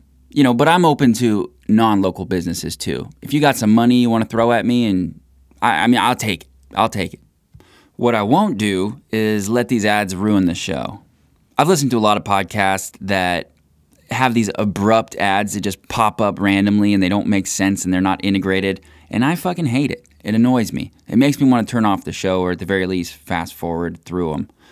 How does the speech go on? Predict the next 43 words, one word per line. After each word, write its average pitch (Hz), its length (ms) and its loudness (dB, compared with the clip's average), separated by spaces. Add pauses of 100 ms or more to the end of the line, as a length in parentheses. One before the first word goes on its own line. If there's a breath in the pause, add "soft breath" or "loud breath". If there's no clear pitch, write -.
(460 soft breath)
I 135 100 2
don't 139 120 4
wanna 113 120 2
do 101 220 0
those. 78 400 -6 (480 soft breath)
I 135 100 2
would 170 100 2
like 139 200 2
to 117 80 -6
create 143 300 -2
these 123 180 0
ads 101 340 0
as 95 100 -4
part 104 360 -4
of 92 120 -4
the 92 380 -2
experience 95 540 -2
of 85 160 -6
the 92 80 -8
whole 87 180 -4
show. - 380 -6 (320)
So 123 240 2
it'll 113 120 0
be 110 120 -2
products 131 460 -2
that 110 100 0
I 104 100 0
would 98 180 -4
probably 110 440 0
already 98 300 0
talk 90 220 -2
about 90 220 -8
anyway. 107 560 -4 (160)
I 123 160 2
promise 120 540 0
not 104 140 -2
to 101 80 -12
try 98 260 -4
to 90 100 -6
sell 101 320 -2
you 92 80 -2
some 90 220 -4
bullshit, 87 600 -6